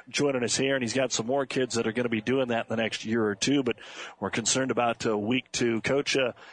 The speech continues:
uh, as I said, uh, earlier in the week, sometimes you have one feeling when you walk off the field and you have a different feeling after you watch the film. Was your feeling the same on Saturday, or did it change after you saw the film?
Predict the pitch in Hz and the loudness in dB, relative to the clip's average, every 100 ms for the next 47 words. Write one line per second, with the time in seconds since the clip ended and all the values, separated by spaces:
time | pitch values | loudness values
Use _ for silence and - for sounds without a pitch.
0 | - - - 113 135 131 123 - 170 156 | -20 -10 -6 -2 0 0 0 2 2 2
1 | 135 127 131 160 160 160 143 127 127 151 | 2 2 0 0 2 2 2 0 0 0
2 | - - 151 143 147 147 131 123 110 117 | 0 0 0 0 0 0 0 0 0 0
3 | 147 143 - 143 139 127 120 113 117 131 | -2 -2 -4 -2 0 -2 -2 0 2 0
4 | - 131 127 127 - 139 139 123 117 113 | 0 0 0 -4 -2 2 2 2 0 0
5 | 117 104 123 131 - 131 127 117 120 117 | 0 -2 -2 -2 -6 0 0 0 -2 -2
6 | 117 - 110 104 - - - 110 113 117 | -2 0 0 -2 -8 -20 -8 -2 0 2
7 | 123 - - 110 - 127 117 98 95 98 | 0 0 -4 -6 -2 0 0 -2 -6 -6
8 | 107 110 120 - 147 135 127 107 - 143 | -2 0 0 2 2 2 2 0 2 2
9 | 156 165 160 151 151 151 - 151 156 147 | 2 0 0 0 0 0 0 2 2 2
10 | 151 160 151 127 123 123 120 - 135 127 | 2 0 0 0 2 2 0 0 -2 -2
11 | 113 117 - 107 - 107 101 - 101 | -2 -2 -2 -6 -2 0 0 -4 -6